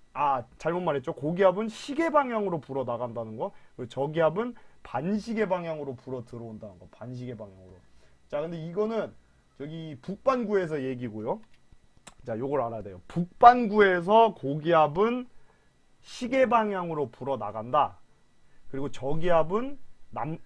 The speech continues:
북반구에서 반시계 방향으로 불어 들어간다는 거. 남반구에서는 달라져요. 남반구에서는,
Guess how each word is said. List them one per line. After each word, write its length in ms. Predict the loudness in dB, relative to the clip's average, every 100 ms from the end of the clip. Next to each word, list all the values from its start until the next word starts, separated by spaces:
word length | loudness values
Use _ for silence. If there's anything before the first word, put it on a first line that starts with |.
| -18 -12
북반구에서 760 | -4 -2 0 0 0 0 -2
반시계 640 | -6 -10 -6 -6 -2 0 4
방향으로 440 | 4 2 -4 -6
불어 280 | -6 -6 -6
들어간다는 600 | -2 -2 0 -2 -6 -8
거. 140 | -14 -18 -20 -20 _
남반구에서는 1400 | -8 0 4 4 6 4 4 0 2 2 2 0 -2 -6 -10
달라져요. 500 | -6 -4 -4 -6 -8
남반구에서는, 1200 | -2 -2 2 2 0 0 0 0 -2 -6 -8 -10